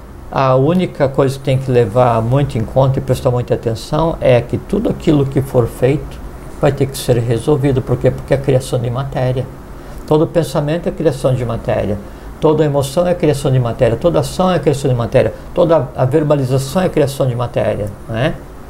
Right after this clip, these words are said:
E, e, e, e como não existe nada, o conceito de nada não existe, como não existe vazio,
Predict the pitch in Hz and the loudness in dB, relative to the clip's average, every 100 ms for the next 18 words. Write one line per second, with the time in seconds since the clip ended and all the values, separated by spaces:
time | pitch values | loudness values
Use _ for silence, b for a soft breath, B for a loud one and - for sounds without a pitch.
0 | - - B B B B - 135 139 143 | -16 -16 B B B B 4 4 6 4
1 | 143 139 143 139 - 143 135 180 165 151 | 4 4 0 0 2 2 4 2 4 2
2 | 135 147 139 - 143 131 127 - 110 - | 4 2 0 0 2 2 2 2 -2 -4
3 | - - - - - - - - - - | -14 -16 -16 -14 -16 -16 -14 -14 -8 -4
4 | 123 135 131 135 104 127 131 131 127 123 | 0 2 2 0 0 0 2 2 2 2
5 | 120 127 - 175 165 151 143 139 135 120 | 0 -2 0 0 2 2 2 0 2 2
6 | 113 95 151 190 | 2 0 2 2